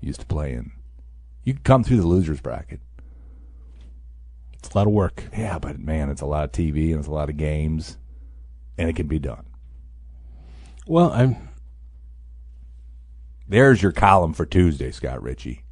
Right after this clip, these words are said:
Speaker 2: Nah.
Speaker 1: <laughs>
Speaker 2: I just think
Speaker 1: No.
Speaker 2: even as many games as that would be, and I won't do the math now 'cause I'm not good at math anymore, but I don't think from a T V's per-, perspective, it's as many games as they're gonna want.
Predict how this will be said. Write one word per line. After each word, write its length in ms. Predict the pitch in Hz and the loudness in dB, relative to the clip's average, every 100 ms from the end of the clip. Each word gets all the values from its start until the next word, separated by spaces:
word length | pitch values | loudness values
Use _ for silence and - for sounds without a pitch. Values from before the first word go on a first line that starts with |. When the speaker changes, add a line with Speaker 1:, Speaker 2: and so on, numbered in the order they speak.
| - | 0
Speaker 2:
Nah. 360 | 175 165 151 139 - - - - - - 101 | 4 6 4 0 -8 -18 -18 -16 -14 -12 -12
Speaker 1:
<laughs> 760 | 135 - - - - - - - | -12 -14 -18 -20 -20 -20 -20 4
Speaker 2:
I 100 | 180 | 8
just 160 | 196 220 | 10 10
think 220 | 185 - | 10 8
Speaker 1:
No. 100 | - - - - - | 0 -14 -20 -20 2
Speaker 2:
even 260 | 185 208 180 | 6 10 10
as 140 | 143 | 10
many 180 | 151 143 | 8 8
games 240 | 135 131 | 8 8
as 80 | 120 | 8
that 120 | 117 | 6
would 180 | 110 120 | 6 2
be, 280 | 92 85 92 - - | 0 -4 -6 -10 -4
and 400 | 104 190 95 190 - | -2 0 0 -2 -6
I 180 | - 92 - | -14 -14 -12
won't 280 | - 101 90 | -8 -6 -4
do 80 | 95 | -2
the 80 | 92 | -2
math 320 | 92 90 - | -2 -4 -4
now 200 | 90 92 | -2 -2
'cause 360 | - 90 - - - - - - - - - | -4 -10 -10 -18 -20 -20 -20 -20 -20 -12 -4
I'm 80 | |
not 180 | 98 87 | -2 -2
good 120 | 87 | -2
at 60 | 90 | -2
math 200 | 90 98 | 0 -2
anymore, 380 | 92 87 80 82 - - - - - - - - | -2 -4 -6 -10 -14 -20 -20 -20 -20 -20 -16 0
but 80 | 110 | 2
I 80 | |
don't 220 | 110 120 - | 4 2 2
think 200 | 113 101 | 0 0
from 160 | 101 | -4
a 80 | 92 | -8
T 160 | - 101 | -6 -4
V's 160 | 98 | -4
per-, 140 | - 95 104 - | -8 -12 -12 -14
perspective, 540 | - 95 95 92 90 90 | -14 -12 -8 -8 -6 -6
it's 180 | 90 | -6
as 100 | 92 | -6
many 200 | 95 90 | -4 -2
games 360 | 87 87 87 85 | -4 -4 -6 -8
as 420 | 170 175 - - - - - - - - - | -10 -12 -14 -18 -20 -20 -20 -20 -20 -16 -4
they're 120 | 190 | -2
gonna 180 | 85 78 | -2 -4
want. 340 | - - - | -8 -12 -18